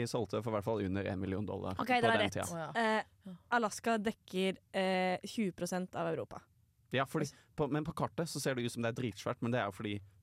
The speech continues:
Speaker 1: man kan jo aldri få faktiske størrelser på et
Speaker 3: Nei,
Speaker 1: kart.
Speaker 2: Nei.
Speaker 3: kart er jo ikke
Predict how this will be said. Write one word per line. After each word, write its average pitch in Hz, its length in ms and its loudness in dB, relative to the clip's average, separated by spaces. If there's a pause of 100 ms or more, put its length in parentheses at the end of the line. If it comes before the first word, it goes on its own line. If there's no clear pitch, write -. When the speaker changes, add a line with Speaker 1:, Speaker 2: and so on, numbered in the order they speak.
Speaker 1:
man 113 100 0
kan 110 140 -2
jo 110 80 0
aldri 107 320 0
få 104 160 -2
faktiske - 480 -6
størrelser 101 400 -4
på - 160 -4
et - 60 -6
Speaker 3:
Nei, - 20 -8
Speaker 1:
kart. 247 160 0
Speaker 2:
Nei. 233 160 2
Speaker 3:
kart 180 140 -2
er 165 80 0
jo 180 80 -2 (180)
ikke 156 380 -6